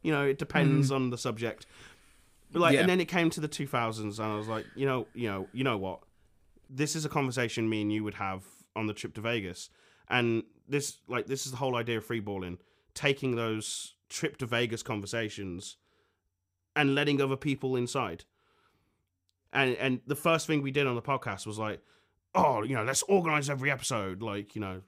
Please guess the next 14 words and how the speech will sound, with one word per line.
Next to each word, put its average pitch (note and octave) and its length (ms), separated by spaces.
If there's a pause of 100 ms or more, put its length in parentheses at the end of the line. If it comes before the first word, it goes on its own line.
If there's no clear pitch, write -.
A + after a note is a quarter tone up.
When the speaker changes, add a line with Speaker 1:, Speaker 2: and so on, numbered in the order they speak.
Speaker 1:
let's D3+ 140
start F#3 240
making C#3+ 340
notes." - 520
I - 380
was B3+ 100
like, C4+ 80
"No, B3+ 400
like, G3+ 180
you - 220
know, B2 140 (100)
let's A#3 180
freeball F#3+ 720
it." C2 200